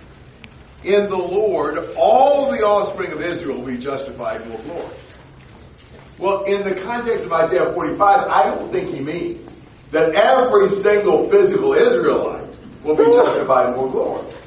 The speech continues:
I think he's using it again in this idea, the true Israel.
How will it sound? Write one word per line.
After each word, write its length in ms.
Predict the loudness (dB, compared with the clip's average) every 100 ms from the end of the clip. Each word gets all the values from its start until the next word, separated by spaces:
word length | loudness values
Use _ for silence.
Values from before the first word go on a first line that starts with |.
| -20 -8 0
I 140 | 0
think 160 | 0 -4
he's 180 | -6 -6
using 280 | -6 -6
it 120 | -8 -8
again 420 | -8 -4 -4 -4
in 120 | -6
this 160 | -6 -4
idea, 840 | -4 -4 -4 -2 0 -2 -4 -16 -20 -16 -8
the 200 | -8 -8
true 760 | -8 0 4 6 6 6 6
Israel. 680 | 4 4 0 2 0 -2